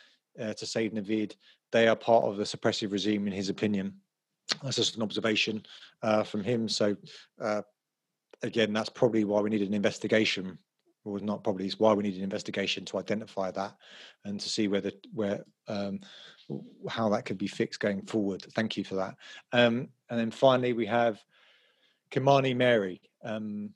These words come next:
human rights, O C, U N might need to have one unified body specific to sports to deal with the, with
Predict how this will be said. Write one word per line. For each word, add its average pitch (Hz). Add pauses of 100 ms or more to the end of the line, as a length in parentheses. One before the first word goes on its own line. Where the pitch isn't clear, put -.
(140)
human 151
rights, 135
O 123
C, 123
U 120
N 117
might 127
need 120
to 95
have 104 (100)
one 123
unified 117
body 104
specific -
to 110
sports -
to 104
deal 113
with 110 (260)
the, 123 (220)
with 113